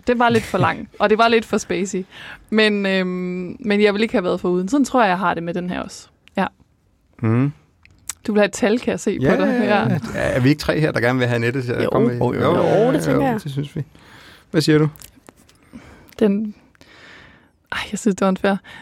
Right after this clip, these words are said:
Speaker 1: Den, så får den halvfems for originalitet.
Speaker 2: August, hvad vil
Speaker 4: Ja.
Speaker 2: du gerne rate den?
Speaker 4: Øh, jamen, det bliver sådan lidt helhedsoplevelses-agtigt. Øhm,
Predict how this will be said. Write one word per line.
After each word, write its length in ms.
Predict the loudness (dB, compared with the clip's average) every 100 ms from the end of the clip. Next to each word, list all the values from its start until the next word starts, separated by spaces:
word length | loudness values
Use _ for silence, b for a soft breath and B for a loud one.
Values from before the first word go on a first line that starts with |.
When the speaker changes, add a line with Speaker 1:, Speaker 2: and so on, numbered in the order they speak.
| -6 2
Speaker 1:
Den, 380 | 4 4 0 0
så 120 | 0
får 240 | 4 4
den 260 | 4 0 2
halvfems 460 | 2 2 2 2
for 80 | 2
originalitet. 760 | 2 2 -2 -4 -6 -8 -8 -14 b b b b b b b _ _ _ _ _ _ _ b b b b b
Speaker 2:
August, 600 | -2 0 -2 -4 -10 -20 b b b b _ _
hvad 100 | -2
vil 80 | 2
Speaker 4:
Ja. 80 | 4
Speaker 2:
du 60 |
gerne 200 | 2 2
rate 160 | 0 -2
den? 200 | -6 -6 -8 _ _ _ _ _
Speaker 4:
Øh, 760 | 2 4 4 4 2 2 0 0
jamen, 140 | 0
det 100 | 0
bliver 120 | 0
sådan 160 | 0 2
lidt 120 | 0
helhedsoplevelses-agtigt. 1300 | 0 0 2 0 0 0 2 2 0 0 0 2 0 0 -4 _ b b b b b b _
Øhm, 760 | 2 4 4 4 2 0 -2